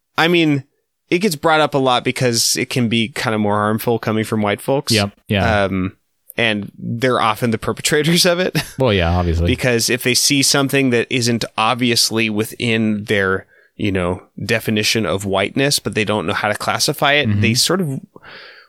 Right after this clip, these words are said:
Speaker 1: white people kinda, like,
Speaker 2: Ugh, what box
Speaker 1: they
Speaker 2: do I
Speaker 1: feel
Speaker 2: put you in?
Speaker 1: compelled to know. Exactly. And I think that's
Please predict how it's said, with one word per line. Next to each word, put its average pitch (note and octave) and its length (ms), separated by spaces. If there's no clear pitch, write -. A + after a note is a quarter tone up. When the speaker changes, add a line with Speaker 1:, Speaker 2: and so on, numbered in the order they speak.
Speaker 1:
white C3 200
people C#3+ 280
kinda, C#3+ 280
like, B2 260
Speaker 2:
Ugh, B2 260
what D#3+ 200
box D#3 220
Speaker 1:
they D#3 60
Speaker 2:
do D3+ 100
I - 20
Speaker 1:
feel - 160
Speaker 2:
put - 40
you C3+ 100
in? A#2+ 60
Speaker 1:
compelled D#3 280
to - 260
know. C3 280
Exactly. C#3+ 600
And C#3 140
I D3 60
think E3+ 200
that's - 280